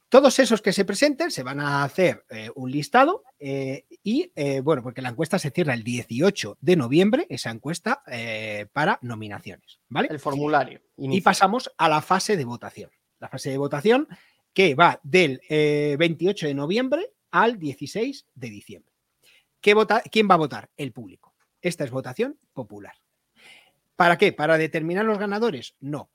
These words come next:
Speaker 1: para determinar los nominados. Es decir,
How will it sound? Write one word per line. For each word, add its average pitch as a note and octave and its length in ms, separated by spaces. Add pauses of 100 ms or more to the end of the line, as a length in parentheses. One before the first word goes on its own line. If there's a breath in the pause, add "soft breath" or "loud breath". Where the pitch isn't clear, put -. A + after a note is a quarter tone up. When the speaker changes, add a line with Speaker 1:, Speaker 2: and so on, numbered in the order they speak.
Speaker 1:
para D#3+ 200
determinar E3 580
los D3 180
nominados. A#2 680 (720)
Es E3+ 120
decir, D3 300